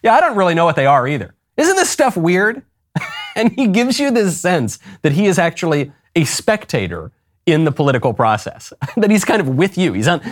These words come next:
he's on the same side of the stage that you are. He goes, "What the hell are these people doing? I don't know, but it's bad. We know it's bad, right? We all know that it's bad."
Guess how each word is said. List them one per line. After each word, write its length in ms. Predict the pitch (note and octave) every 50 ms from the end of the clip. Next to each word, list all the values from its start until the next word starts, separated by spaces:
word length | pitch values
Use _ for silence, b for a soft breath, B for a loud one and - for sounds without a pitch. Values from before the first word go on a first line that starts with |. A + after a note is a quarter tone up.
| B
he's 120 | A3 A3 A3+
on 120 | A#3 A3
the 80 | G3+ F3+
same 320 | - - A3+ B3+ C4+ C4
side 360 | G3 - - G3 F#3+ F#3+ F3
of 80 | E3 C#3+
the 80 | D3
stage 500 | C3+ - - E3+ D#3 C#3+ B2+ A#2+ B2 -
that 120 | - G#2+ -
you 160 | D3 E3+ D#3
are. 100 | F#2+ D#2
He 40 | G2+
goes, 120 | - G3+ C#4
"What 180 | B4 - -
the 60 | -
hell 200 | - F#4 E4+ C4+
are 60 | C4 A#3
these 140 | A3 G3+
people 260 | - A3 G#3+ G#3 G3+ F#3+
doing? 160 | G#3 F#3 D#3
I 80 | G3
don't 80 | A3+ F#3+
know, 200 | B2+ - - - -
but 80 | G#3+
it's 140 | G#3 F#3 C#3
bad. 360 | C3+ D3+ D3 A2 E2+ E2 F#2+ -
We 160 | - D3 E3
know 180 | F3 F3+ D#3+ C3+
it's 160 | A2+ G#2 -
bad, 260 | - - F#2+ E2+ E2+
right? 220 | G#2+ C#3 D3+ D3+ A#2+
We 120 | D3+ D3
all 140 | C#3+ B2+ B2
know 200 | A#2+ G#2+ G2+ G#2
that 160 | G#2 G#2+ F#2+
it's 140 | F#2+ F2+ -
bad." 340 | - - E2 - - -